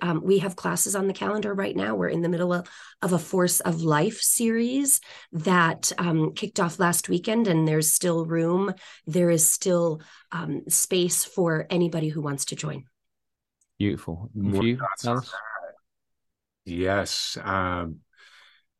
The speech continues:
Speaker 3: no matter what's going on in your life, you, me, you, whoever that is, whoever's hearing this, no matter what's going on, no, you are not alone. There's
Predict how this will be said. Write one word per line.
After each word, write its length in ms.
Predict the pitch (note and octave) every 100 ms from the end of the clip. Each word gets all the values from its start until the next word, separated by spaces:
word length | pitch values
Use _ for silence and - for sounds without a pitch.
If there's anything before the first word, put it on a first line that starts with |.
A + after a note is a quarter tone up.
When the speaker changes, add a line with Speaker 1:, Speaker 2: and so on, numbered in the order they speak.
| _
Speaker 3:
no 140 | G2
matter 260 | G2 G#2+ A2
what's 260 | G2+ A#2+ -
going 320 | C3 A2+ A2+
on 380 | A2+ A#2 A#2 A#2
in 200 | F#2+ F2+
your 260 | F#2 G#2+
life, 380 | A2 G#2+ G#2+ -
you, 400 | G2 G2+ G#2 G#2
me, 240 | G2 G2 G2
you, 880 | G2+ G#2 G#2 G2+ F#2 G2+ G#2 G2+ F#2
whoever 540 | G2 G2 F#2 G2+ G2+
that 240 | G2+ G2
is, 240 | G2 E2+ -
whoever's 480 | - F#2+ G2 F2+ -
hearing 420 | - G#2 G#2+ F2+
this, 300 | D#2+ D#2+ -
no 100 | F2+
matter 240 | F#2 F#2
what's 360 | E2+ F#2+ A2+ -
going 340 | B2+ G#2+ G#2
on, 400 | G#2 G2+ E2 E2+
no, 220 | F#2+ A2
you 200 | G2 F#2
are 100 | F2+
not 360 | F2+ F#2 F#2+ G2+
alone. 760 | G2 G2 A2 A2 F2+ D#2 E2 E2+ _ _ _ _ _ _ _ -
There's 400 | G2 F#2+ F2+